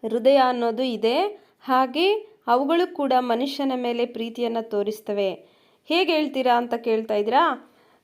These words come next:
ನಾವು ಇಲ್ಲಿ ಈ ಪಕ್ಷಿಯನ್ನ ನೋಡ್ತಾ ಇರ್ಬೇಕಾದ್ರೆ ಪಕ್ಷಿ ತನ್ನ ಪಾಡಿಗೆ ಕಾಳುಗಳನ್ನ ತಿಂತಾ ಇತ್ತು. ಸಡನ್ ಆಗಿ ಇದ್ದಕ್ಕಿದ್ದಂತೆ ಈ ಕಡೆಯಿಂದ ಆ ಕಡೆ, ಆ ಕಡೆಯಿಂದ ಈ ಕಡೆ ಹೋಗ್ತಾ ಇತ್ತು.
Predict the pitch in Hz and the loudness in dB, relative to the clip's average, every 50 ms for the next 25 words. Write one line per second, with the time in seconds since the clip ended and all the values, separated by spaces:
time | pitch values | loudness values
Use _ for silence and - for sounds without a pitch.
0 | _ - 269 285 294 302 311 294 285 285 285 277 277 277 277 277 269 269 262 - | _ -4 0 2 4 4 4 4 2 2 2 0 0 2 2 2 2 0 -2 -4
1 | 269 285 294 302 311 311 311 - - 349 349 339 330 302 285 269 269 277 320 339 | -4 -6 -2 -2 -2 -2 -2 -4 -2 0 0 2 0 0 0 0 0 0 0 0
2 | 330 330 320 311 302 285 277 277 277 277 277 262 262 254 247 262 277 277 254 233 | 0 2 4 4 4 4 2 2 0 2 0 -2 -2 0 0 0 0 0 0 -2
3 | 240 247 247 - _ _ _ _ _ - 302 311 311 - - - 359 359 320 285 | -4 -6 -10 -16 _ _ _ _ _ 2 2 2 2 -2 0 2 2 2 2 0
4 | 285 - - - _ _ _ _ 285 285 294 311 339 370 370 330 311 277 262 247 | -2 -6 -12 -20 _ _ _ _ 0 0 2 2 2 2 2 2 2 2 2 2
5 | 233 247 240 254 294 320 302 262 247 254 277 277 - _ _ _ - - 269 277 | 0 -2 -4 -2 -2 0 0 0 -2 -4 -6 -10 -14 _ _ _ 0 2 4 6
6 | 277 302 294 277 269 269 262 262 262 262 262 254 240 233 226 233 233 226 220 214 | 6 6 4 4 2 2 2 0 -2 -4 -4 -6 -6 -6 -2 -2 0 0 0 -2
7 | 214 - 240 285 370 440 427 - - - _ _ _ _ _ _ - - 349 381 | -2 -2 0 2 2 2 0 -2 -8 -16 _ _ _ _ _ _ 0 2 4 6
8 | 440 453 427 427 370 320 285 311 330 330 294 233 240 330 339 - 320 247 233 254 | 6 4 4 4 2 2 2 0 0 0 -2 0 -2 -2 -2 -2 -4 -2 0 -2
9 | 254 262 269 277 302 339 392 415 415 - _ _ _ _ _ _ - 277 294 339 | -2 -2 -2 -2 -2 0 -2 -4 -6 -12 _ _ _ _ _ _ -4 -2 0 0
10 | 339 392 370 349 320 320 311 277 262 254 262 269 269 294 269 285 262 254 247 254 | 2 2 2 2 0 0 2 2 4 4 4 2 2 2 2 4 4 4 2 2
11 | 254 302 294 277 285 277 277 262 254 254 247 247 240 247 247 240 311 381 339 302 | 2 0 0 0 0 0 -2 -2 -4 -4 -4 -6 -6 -6 -2 0 0 0 0 0
12 | 277 - 262 - - 262 247 233 214 214 - 214 247 294 381 415 415 - - | -2 -2 -2 -4 -2 -2 -2 -2 -4 -6 -4 -4 -2 -2 -2 -4 -4 -8 -16